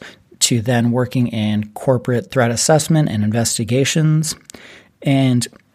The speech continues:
speaking with him was not too different from many of the other people that I've interviewed, where their career paths have been really kind of all over the place. Like, there's no linear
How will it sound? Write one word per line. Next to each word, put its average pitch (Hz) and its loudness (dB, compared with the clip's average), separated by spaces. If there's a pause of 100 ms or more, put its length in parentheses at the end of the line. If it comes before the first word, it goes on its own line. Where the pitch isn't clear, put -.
(160)
speaking 170 2
with 151 2
him 185 2
was 135 0
not 139 0
too - 0
different 139 0
from 123 0
many 135 4
of 120 2
the 120 2
other 123 2
people 110 -2
that 98 0
I've 95 0
interviewed, 95 -4 (440)
where 117 -2
their 131 4
career 123 0
paths 123 0
have 107 -4
been 117 2
really 143 2 (540)
kind 139 0
of 143 2 (120)
all 123 4
over 123 -2
the 156 0
place. 175 0
Like, 117 -4
there's 117 -2
no 135 4 (100)
linear 127 2